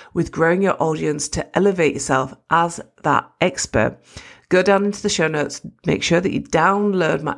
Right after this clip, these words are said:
ultimate guide to creating your next money-making lead magnet and start to elevate yourself as that future version of you who is already seen as an expert in the thing that you do.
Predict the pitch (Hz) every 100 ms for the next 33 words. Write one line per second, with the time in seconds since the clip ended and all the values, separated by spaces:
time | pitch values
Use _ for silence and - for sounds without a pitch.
0 | - 185 - 208 - 139 143 - - -
1 | - 196 190 185 180 180 - 160 160 170
2 | - - 180 180 175 165 160 - 160 160
3 | 160 175 160 139 120 - - - - -
4 | - 180 180 - - 180 185 - - -
5 | _ - 190 190 180 156 - 151 - 151
6 | 151 - - 190 190 208 - 202 - 185
7 | 170 165 156 156 160 147 180 190 180 -
8 | 208 233 233 240 233 220 196 190 170 156
9 | 156 - - - 151 - - - - 170
10 | 170 - 160 160 170 - - - - -
11 | 160 160 - 160 147 139